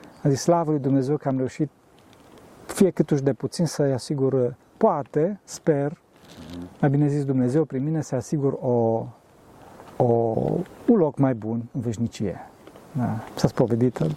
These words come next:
Speaker 1: mă rog, așa cum putea ea, bine, spovedania, nu fie vorba de spovedania, o deschidere, dacă vreți.
Speaker 2: Da, cred că până la urmă,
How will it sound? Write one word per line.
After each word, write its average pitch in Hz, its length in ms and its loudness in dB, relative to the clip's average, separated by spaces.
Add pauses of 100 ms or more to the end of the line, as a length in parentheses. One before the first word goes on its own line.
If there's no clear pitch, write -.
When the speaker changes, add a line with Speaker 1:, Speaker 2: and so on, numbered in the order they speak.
Speaker 1:
mă 151 80 6
rog, 107 180 0
așa 113 220 0
cum 107 160 -4
putea 117 460 -2
ea, 117 400 -4
bine, 110 160 4
spovedania, 110 480 -2
nu 135 60 0 (240)
fie 127 140 4
vorba 110 240 2
de 123 80 0
spovedania, 185 560 0 (340)
o 175 80 4
deschidere, 143 600 0
dacă - 200 -20
vreți. - 320 -20 (520)
Speaker 2:
Da, - 100 -8 (120)
cred 180 160 -4
că - 80 -4
până 156 180 -2
la 117 120 2
urmă, 101 400 -2